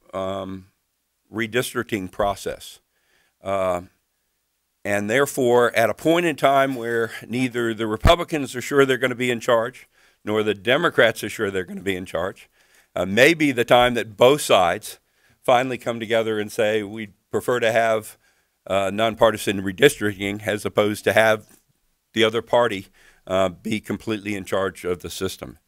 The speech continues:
Um, I would note that in, in my caucus,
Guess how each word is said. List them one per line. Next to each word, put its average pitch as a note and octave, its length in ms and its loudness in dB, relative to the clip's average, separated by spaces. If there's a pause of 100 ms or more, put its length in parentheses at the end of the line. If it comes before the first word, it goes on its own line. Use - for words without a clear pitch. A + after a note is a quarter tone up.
(560)
Um, G2+ 460 -4 (840)
I B2+ 120 6
would C3 180 2
note D#3 340 6
that A#2+ 240 0
in, A#2 420 -2
in A2 140 -4
my C3+ 200 4
caucus, A2 680 0